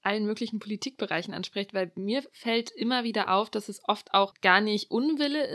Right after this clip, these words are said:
ist oder gar nicht Dummheit oder irgendwas, sondern einfach Unwissenheit. Und dass wenn man dann sagt, "Hey, pass auf, hier gibt's einfach noch eine queer-feministische Perspektive, die unbedingt mit reingebracht werden muss." Also ich bin ja zum Beispiel auch für das Thema Wohnen zuständig, ähm, und in der Stadtentwicklung ist das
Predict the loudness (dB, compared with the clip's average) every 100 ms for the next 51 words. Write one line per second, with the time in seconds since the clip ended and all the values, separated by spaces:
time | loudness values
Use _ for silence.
0 | -2 -4 -4 -4 -2 0 2 2 0 -2
1 | -4 -4 2 2 2 2 0 2 2 4
2 | 4 0 0 -2 0 0 2 0 -4 -6
3 | -4 0 0 -2 -4 -6 -4 -4 -6 -6
4 | -4 -2 -2 -2 -2 -4 -4 -8 -8 -6
5 | -2 -2 -2 -8 -20 -20 -2 0 0 -2
6 | -10 -4 -4 2 4 4 2 0 -2 -2
7 | -2 -4 -2 -2 -2 -2 -4 -8 -10 -10
8 | -8 -8 -6 -4 -2 -2 -2 -2 -4 -6
9 | -6 -4 -4 -6 -8 -8 -10 -10 -8 -8
10 | -8 -10 -10 -10 -10 -10 -14 -12 -16 -16
11 | -18 -12 -10 -6 -4 -4 -6 -4 -2 -2
12 | -2 -6 -10 -10 -8 0 2 2 0 -2
13 | 0 2 2 -2 -2 -2 -2 -2 -2 -2
14 | -4